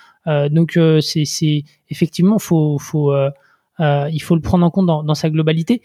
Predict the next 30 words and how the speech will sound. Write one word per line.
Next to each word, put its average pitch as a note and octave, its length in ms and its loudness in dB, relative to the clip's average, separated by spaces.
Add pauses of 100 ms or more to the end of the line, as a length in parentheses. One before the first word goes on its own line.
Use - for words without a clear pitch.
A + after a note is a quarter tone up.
(160)
C'est - 160 -2
quoi C4 200 2
justement, G#3 520 2
euh, E3+ 240 4
ton, F#3 200 -2
ton F#3 200 0
avis F3+ 200 2
là-dessus F#3 340 0
sur E3+ 220 0
le, D#3+ 380 0 (340)
euh, D3+ 80 -4
le D#3 120 0
freemium, F3+ 600 2
euh, D#3+ 180 2
free - 180 -6
trial, E3+ 440 2
euh, D#3 480 -2
dans D#3+ 160 0
quelle F3+ 140 -2
mesure, F3 320 2
euh, D#3+ 100 2 (360)
euh, D3 200 -6
ça - 180 -4
doit E3 340 2
être F3 200 -2
intégré F3+ 320 0
dans, D#3+ 240 -2
dans D3 80 -4
la D3+ 100 -2
stratégie ? D#3 400 -10